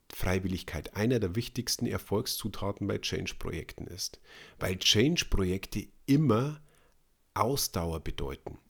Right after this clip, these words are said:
Also ein Change-Projekt ist immer ein Marathon und ist niemals ein Sprint. Kurzfristig kann ich sicherlich extrinsisch motivieren, aber langfristig ist es nicht möglich. Und by the way,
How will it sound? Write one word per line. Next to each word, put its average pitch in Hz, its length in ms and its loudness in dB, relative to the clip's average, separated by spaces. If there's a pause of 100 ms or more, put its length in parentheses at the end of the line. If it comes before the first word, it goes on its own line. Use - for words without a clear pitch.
Also 104 220 0
ein 98 200 -2
Change-Projekt 107 960 2
ist - 320 -2
immer 156 220 6
ein 107 180 6
Marathon 101 640 2 (240)
und 104 160 0
ist - 240 0
niemals 120 640 4
ein 104 140 0
Sprint. - 580 -4 (500)
Kurzfristig - 800 4
kann 175 220 0
ich - 160 0
sicherlich 90 600 -2
extrinsisch 95 800 -4
motivieren, 87 720 -4 (360)
aber 90 280 0
langfristig 104 960 0
ist - 180 -8
es - 240 -2
nicht 117 400 0
möglich. - 540 -2 (960)
Und - 140 -6
by 98 180 8
the 95 160 8
way, 135 300 4